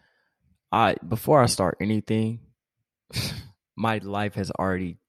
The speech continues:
drastically changed in the last nine months in my career. So I can only imagine if I put, like, nine to probably, like, a year down of, like, hard work into something where I could look up and be at from a year from now, right? Like, the worst thing,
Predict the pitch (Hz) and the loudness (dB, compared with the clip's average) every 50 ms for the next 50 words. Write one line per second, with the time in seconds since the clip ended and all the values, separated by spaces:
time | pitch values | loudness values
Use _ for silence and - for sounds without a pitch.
0 | _ - - - 90 85 95 92 - - 92 - - 90 87 - - - - 67 | _ -12 -6 -4 -2 -4 -4 -6 -6 -10 -10 -8 -8 -12 -10 -8 -8 -8 -8 -8
1 | 78 85 87 92 98 101 - - - - 80 87 82 82 87 90 90 92 - 71 | -8 -8 -6 -6 -8 -8 -10 -10 -10 -10 -8 -8 -6 -4 -4 -4 -4 -6 -8 -8
2 | 73 80 85 85 85 80 78 87 92 95 - - - - - - - 82 82 80 | -6 -6 -6 -6 -6 -6 -4 -4 -4 -4 -4 -6 -8 -8 -8 -8 -8 -6 -6 -6
3 | 76 80 - - - 65 67 80 95 107 123 131 156 165 - _ _ _ _ _ | -8 -8 -10 -10 -12 -8 -6 -2 0 0 0 0 -2 -4 -8 _ _ _ _ _
4 | _ _ _ _ _ - - 98 101 - - 113 107 104 98 90 92 101 104 95 | _ _ _ _ _ -6 -4 -4 -2 -2 -4 -4 -4 -4 -4 -2 -2 -2 -2 -4
5 | - 92 82 - 87 90 - - 107 92 - 69 73 71 65 - _ _ _ _ | -6 -8 -4 -2 -4 -2 -2 -2 -4 -4 -4 -6 -8 -8 -8 -10 _ _ _ _
6 | _ _ - - - 87 87 90 92 92 92 92 90 90 87 82 - - - - | _ _ -12 -8 -6 -4 -2 -2 -2 -2 -2 -4 -4 -6 -6 -8 -10 -12 -10 -10
7 | 73 71 73 - _ - - - 80 78 78 - - 60 - - - _ _ _ | -10 -10 -12 -4 _ -4 -4 -4 -8 -8 -8 -8 -8 -8 -10 -12 -16 _ _ _
8 | _ _ - 87 92 92 95 95 98 98 98 98 87 95 92 92 92 92 90 82 | _ _ -6 -6 -6 -6 -6 -4 -4 -2 -2 -4 -4 -4 -4 -4 -2 -4 -4 -6
9 | 80 - - - 50 50 - - - - 90 98 98 95 90 85 92 95 104 - | -8 -10 -10 -10 -10 -10 -10 -12 -10 -4 0 0 0 0 0 0 -2 -2 -2 -4
10 | 95 95 101 107 - - 98 - - 107 110 110 117 117 - _ - - - 87 | -8 -8 -6 -6 -4 -4 -6 -4 -4 -4 -4 -2 -4 -8 -10 _ -16 -10 -4 0
11 | 101 101 95 92 92 - 95 90 92 95 - 92 - - 90 85 90 87 76 80 | 2 2 2 0 -2 -2 -4 -2 -2 0 -2 -2 -2 -2 -4 -4 -4 -4 -4 -6
12 | - - _ _ - 71 67 - - - - 76 76 85 87 85 82 - 71 64 | -8 -12 _ _ -6 -6 -6 -6 -8 -10 -10 -8 -6 -2 -2 -2 -4 -4 -6 -8
13 | 67 57 55 57 76 90 67 73 85 76 - _ _ _ _ _ _ _ _ _ | -6 -6 -4 -2 0 0 0 0 -2 -2 -4 _ _ _ _ _ _ _ _ _
14 | - _ _ _ _ _ _ _ - 110 107 98 101 104 117 120 123 127 - - | -20 _ _ _ _ _ _ _ 2 2 2 4 6 8 8 8 8 6 4 0
15 | - 113 113 110 104 101 92 95 98 95 - | 0 0 0 0 0 -2 -4 -6 -10 -12 -16